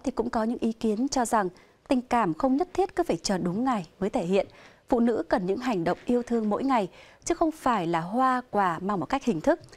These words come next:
Vậy cánh mày râu nghĩ gì về chuyện tặng quà phụ nữ trong ngày mùng tám tháng ba? Liệu họ có coi đây là gánh nặng hay không? Chiều tối nay thì chúng ta sẽ cùng trò chuyện về chủ đề này với khách mời là một người chồng, một người cha, nam nghệ sĩ, diễn viên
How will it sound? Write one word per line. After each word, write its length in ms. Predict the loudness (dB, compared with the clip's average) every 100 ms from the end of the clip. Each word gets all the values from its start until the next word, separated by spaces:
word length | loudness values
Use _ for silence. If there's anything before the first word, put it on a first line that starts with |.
| -20 -20 _ -2
Vậy 160 | -2 0
cánh 140 | -2 0
mày 140 | -2
râu 240 | 0 -2
nghĩ 200 | -2 -4
gì 280 | 0 0 0 -4
về 80 | -4
chuyện 200 | -2 -2
tặng 120 | -4 -2
quà 140 | -4
phụ 180 | -2 -4
nữ 320 | -2 0 -2 -4
trong 180 | -4 -2
ngày 100 | -4
mùng 100 | -4
tám 260 | -4 -2
tháng 160 | -2 0
ba? 200 | 2 0 -4 -20 -20 -4
Liệu 200 | 0 2
họ 120 | 0 -2
có 120 | -2
coi 240 | 0 0
đây 220 | 2 0 0
là 120 | -4
gánh 200 | -4 -2
nặng 100 | -2
hay 120 | -4 0
không? 240 | 0 0 -4 -20 -10
Chiều 120 | -4 -2
tối 120 | 0
nay 160 | -2
thì 80 | -2
chúng 200 | -4 -4
ta 160 | -2 -4
sẽ 140 | -4
cùng 200 | -4 -4
trò 160 | -4 -6
chuyện 260 | -2 -2 -2
về 120 | -6
chủ 160 | -2 -2
đề 140 | -2
này 220 | -2 -2 -4 -16 -6 -4
với 80 |
khách 180 | -2 0
mời 240 | 2 0 -2
là 100 | -2
một 120 | -2
người 120 | -2
chồng, 300 | -2 -2 -2 -4 -12 -8 -2
một 60 |
người 160 | 0 0
cha, 280 | 0 0 0 -6 _ -4
nam 160 | -2
nghệ 100 | -2
sĩ, 360 | -2 -2 -2 -4 -6
diễn 140 | -4
viên 160 | -2